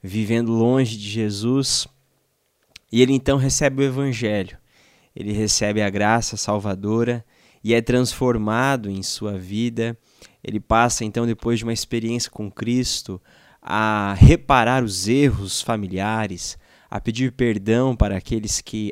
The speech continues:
havi-, a quem ele havia ofendido, e ele então passa a viver a sua vida dedicando seus dias para servir ao Senhor. Nós fizemos uma campanha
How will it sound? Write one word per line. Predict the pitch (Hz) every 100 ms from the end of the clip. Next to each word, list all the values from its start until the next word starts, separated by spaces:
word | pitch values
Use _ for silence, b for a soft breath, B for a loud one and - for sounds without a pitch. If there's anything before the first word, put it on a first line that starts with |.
| -
havi-, | 95 92 101 -
a | 107
quem | - 123 117
ele | 127 147 120
havia | 95 107 110 123 98 - B B B
ofendido, | - 110 - 113 98 90 107 127 120 127 120 B B 107
e | 110
ele | 139
então | 147 135 156
passa | 147 156 175
a |
viver | 147 151 156
a |
sua | 143 - 151
vida | 110 117 127 147 143 143 139
dedicando | 117 120 - - 123
seus | - 123 117 98
dias | 107 110 120 -
para | 113 110
servir | - - 117 104 95 101 113
ao | 107
Senhor. | - 113 98 80 - - b b b b b
Nós | - -
fizemos | 113 117
uma | 120 120
campanha | - 113 101 120 139 113